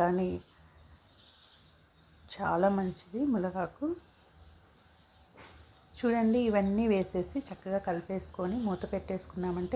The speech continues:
ముక్కలన్నీ చక్కగా మగ్గిపోతాయండి. నేను ఒక స్పూన్ నెయ్యి మాత్రమే వేసాను కాబట్టి వీటికి వాటర్ యాడ్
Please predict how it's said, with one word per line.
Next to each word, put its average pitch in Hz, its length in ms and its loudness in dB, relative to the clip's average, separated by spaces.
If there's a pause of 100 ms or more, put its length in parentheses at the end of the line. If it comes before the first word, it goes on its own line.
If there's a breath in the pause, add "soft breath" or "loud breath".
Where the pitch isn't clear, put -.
ముక్కలన్నీ 196 440 0 (120)
చక్కగా 190 440 -4
మగ్గిపోతాయండి. 185 880 -2 (1120 loud breath)
నేను 233 220 4
ఒక 226 240 2
స్పూన్ 233 340 0 (140)
నెయ్యి 214 320 4
మాత్రమే 208 460 2
వేసాను 196 460 2
కాబట్టి 190 380 2 (100)
వీటికి 196 300 -2 (100)
వాటర్ 185 300 2 (100)
యాడ్ 190 180 4